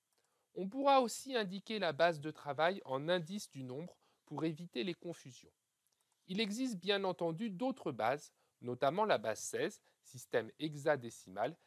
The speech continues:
très utilisé en informatique. Entrons maintenant dans le vif du sujet en présentant le convertisseur analogique numérique, ou can, qui convertit une tension analogique en un nombre binaire.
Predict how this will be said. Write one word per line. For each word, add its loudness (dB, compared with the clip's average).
très -2
utilisé -6
en -6
informatique. -8
Entrons 2
maintenant 0
dans 2
le -2
vif -6
du -14
sujet -8
en 4
présentant 2
le 0
convertisseur -4
analogique 2
numérique, -4
ou -4
can, 6
qui -14
convertit -4
une -12
tension -6
analogique -2
en -4
un -4
nombre -2
binaire. -14